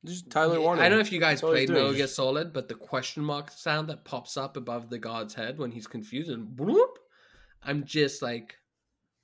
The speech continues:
Speaker 2: Bwipo
Speaker 1: I
Speaker 2: was
Speaker 1: think
Speaker 2: never the best. I, I mean, he was good as top laner, so why would you get rid of him?
Speaker 1: I think Fnatic's got a very weird roster.
Speaker 2: Exactly.
Speaker 1: That's all I have to say. And it,
Speaker 2: They
Speaker 1: it's like, I, s-, I know all of these names.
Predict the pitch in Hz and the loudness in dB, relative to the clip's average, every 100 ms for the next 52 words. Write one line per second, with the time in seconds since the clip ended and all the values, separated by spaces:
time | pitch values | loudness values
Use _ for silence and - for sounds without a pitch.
0 | _ _ _ _ _ _ _ _ _ 208 | _ _ _ _ _ _ _ _ _ 6
1 | 247 226 180 151 156 147 143 127 123 123 | 8 6 6 6 4 4 2 0 0 -2
2 | 110 120 139 - - 107 170 170 165 208 | 0 -4 -4 -10 -12 -8 -4 -2 0 0
3 | 139 110 - 131 190 - 190 202 226 220 | 0 -6 -6 -2 0 -2 -6 -6 -6 -8
4 | 240 262 269 170 135 135 160 180 156 147 | -8 -8 -6 -8 -6 -2 -2 -2 -4 -4
5 | 131 110 123 156 - - - _ _ _ | -4 -4 -4 -4 -6 -12 -20 _ _ _
6 | _ _ _ _ _ _ - 143 165 - | _ _ _ _ _ _ -2 2 2 2
7 | 127 120 120 - 117 104 110 113 110 110 | 0 2 0 -2 -2 -4 0 2 2 0
8 | 107 107 117 117 113 107 104 98 - - | -4 -6 -4 -2 0 -2 -4 -6 -6 -10
9 | - - - _ _ - 123 113 123 117 | -12 -14 -16 _ _ -12 -10 -6 -4 -2
10 | 107 104 - - - - - - _ 131 | -2 -4 -8 -10 -10 -10 -12 -16 _ 2
11 | 131 135 156 151 190 156 - 147 151 - | 4 6 4 6 8 8 6 2 2 6
12 | 160 160 156 175 143 151 156 143 143 127 | 6 8 8 10 10 10 6 2 0 2
13 | 127 151 175 - | 2 0 -2 -10